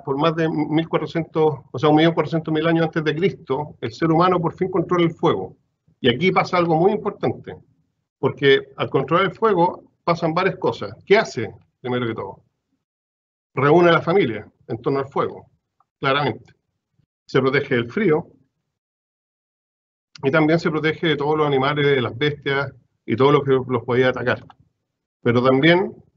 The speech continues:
pasa igual que hoy en día. Hoy día nos reunimos alrededor de la, de la, de la fogata, compartimos, sacamos la guitarrita, ponemos a cantar, etcétera. Y eso no ha cambiado mucho. Eso nos dice que al igual que la comida, el fuego nos une, y eso funciona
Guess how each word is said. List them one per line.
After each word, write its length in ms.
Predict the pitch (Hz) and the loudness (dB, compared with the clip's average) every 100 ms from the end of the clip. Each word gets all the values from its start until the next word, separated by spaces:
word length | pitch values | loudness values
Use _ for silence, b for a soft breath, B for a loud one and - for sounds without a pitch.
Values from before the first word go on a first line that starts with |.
| _ _ | _ _
pasa 300 | 175 170 170 | 0 0 0
igual 240 | 165 175 170 | -2 -2 -2
que 100 | 175 | -2
hoy 100 | 170 | -2
en 100 | 160 | -2
día. 240 | 202 131 | -2 -2
Hoy 100 | 127 | -2
día 140 | 131 160 | -2 -2
nos 120 | 151 | -2
reunimos 360 | 147 147 170 160 | 0 2 2 2
alrededor 260 | 156 160 | 2 0
de 80 | 156 | 0
la, 160 | 147 139 | -2 -2
de 160 | 131 | -4
la, 80 | 127 | -4
de 140 | 120 | -4
la 80 | 123 | -6
fogata, 640 | 123 135 180 180 170 170 - - | -2 0 0 2 0 -2 -8 -4
compartimos, 800 | - - - 180 175 165 165 160 B B | -2 -2 -4 0 2 4 2 0 B B
sacamos 420 | 131 127 139 127 | -8 -2 0 2
la 80 | 120 | 0
guitarrita, 720 | 120 127 139 180 175 160 151 | 0 0 0 0 0 0 0
ponemos 320 | 127 127 135 | -2 -4 -2
a 60 | 127 | -2
cantar, 420 | 123 117 180 170 | -4 -4 0 0
etcétera. 560 | 160 - 185 147 160 - b b | 0 -4 -2 -2 -4 -8 b b
Y 160 | 131 170 | 2 2
eso 220 | 175 185 | 4 2
no 100 | 196 | 2
ha 60 | |
cambiado 400 | 196 180 196 190 | 2 0 0 -2
mucho. 280 | 208 202 - | -2 -6 -6
Eso 200 | 156 175 | -6 -2
nos 120 | 170 160 | -2 -2
dice 320 | 196 - 165 | -6 -6 -6
que 420 | 160 165 175 - _ _ _ _ _ | -2 -2 -4 -10 _ _ _ _ _
al 260 | 139 131 143 | 0 2 0
igual 260 | 123 180 185 | 0 0 0
que 80 | 208 | -6
la 100 | 185 | -4
comida, 520 | 185 214 165 151 151 | -2 0 0 -2 -6
el 120 | 131 | -8
fuego 300 | - 185 180 | -6 -4 -2
nos 120 | 175 147 | -2 0
une, 300 | 175 101 - _ _ _ - | 0 0 -6 _ _ _ -6
y 80 | 143 | -4
eso 160 | 147 | -4
funciona 600 | - 147 - 175 170 175 | -4 -4 0 2 4 2